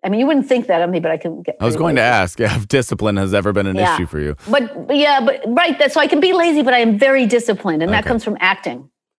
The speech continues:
Speaker 2: You
Speaker 1: right?
Speaker 2: know that I need
Speaker 1: That
Speaker 2: to
Speaker 1: comes,
Speaker 2: do this.
Speaker 1: I know what I need to do when I need to get something done. And I know how to, um, so again, to how do you do this? It's like going to,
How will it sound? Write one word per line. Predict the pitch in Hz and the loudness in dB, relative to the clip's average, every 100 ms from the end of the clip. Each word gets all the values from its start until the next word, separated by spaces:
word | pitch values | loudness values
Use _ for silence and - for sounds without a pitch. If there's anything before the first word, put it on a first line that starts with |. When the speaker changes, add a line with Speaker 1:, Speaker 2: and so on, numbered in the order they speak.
| _ _ _ - | _ _ _ -8
Speaker 2:
You | 92 | -2
Speaker 1:
right? | 90 | 0
Speaker 2:
know | 87 82 80 | 2 0 0
that | 78 | -2
I | 78 | -2
need | 78 | -2
Speaker 1:
That | - | 0
Speaker 2:
to | |
Speaker 1:
comes, | 269 78 | -2 -2
Speaker 2:
do | - | -4
this. | 64 - _ _ | -8 -14 _ _
Speaker 1:
I | 220 247 | -2 0
know | 285 262 262 262 | 2 2 2 2
what | 254 196 214 | 0 0 0
I | 196 | 2
need | 202 208 | 0 -2
to | 214 | -2
do | 196 208 202 | -2 0 0
when | 190 175 | 0 -2
I | |
need | 175 170 | -2 -4
to | 170 | -4
get | 160 - | -6 -6
something | 147 151 156 | -8 -8 -8
done. | 160 156 143 | -6 -6 -4
And | 190 | -2
I | 208 220 | 0 0
know | 220 240 247 | 0 0 -2
how | 240 226 | -4 -6
to, | 226 - 220 196 196 _ _ _ _ _ | -8 -6 -4 -4 -6 _ _ _ _ _
um, | 180 170 170 165 - _ _ _ | -8 -8 -8 -14 -20 _ _ _
so | - 220 | -2 0
again, | 202 247 | 2 0
to | 202 | 0
how | 185 220 | 0 0
do | 220 | 2
you | 214 | 0
do | 190 220 | 0 0
this? | 285 302 - _ _ _ _ _ _ - | -2 -4 -12 _ _ _ _ _ _ -6
It's | 233 | -2
like | 294 254 | 0 0
going | 262 262 | 0 0
to, | 254 254 | 0 -4